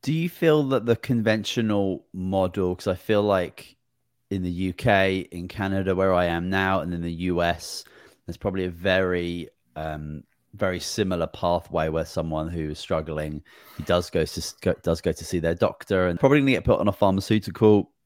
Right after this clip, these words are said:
maybe get to see a therapist and be referred. But, like, in your experience, and a lot of people who have come through your organization, the Connection Project, um,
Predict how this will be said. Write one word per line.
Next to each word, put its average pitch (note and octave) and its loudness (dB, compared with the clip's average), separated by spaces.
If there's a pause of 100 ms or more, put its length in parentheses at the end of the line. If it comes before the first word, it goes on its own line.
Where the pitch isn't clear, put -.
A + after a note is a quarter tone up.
(580)
maybe G#2+ 4
get F2+ 2
to G2 -8
see F#2+ 0
a - -8
therapist F#2+ 0
and E2+ -8
be E2+ -2
referred. G#2 4
But, G2+ -6
like, G2+ 0
in B2+ 0
your B2+ 4
experience, A#2 2
and G2+ -2
a G2 0
lot G2 2
of - -8
people G2 -4
who G2 0
have F#2 -2
come G2 -2
through F2+ -4 (460)
your G2 2
organization, F2 0
the D#2+ -10
Connection F#2 -4
Project, E2+ -2 (480)
um, G2+ 0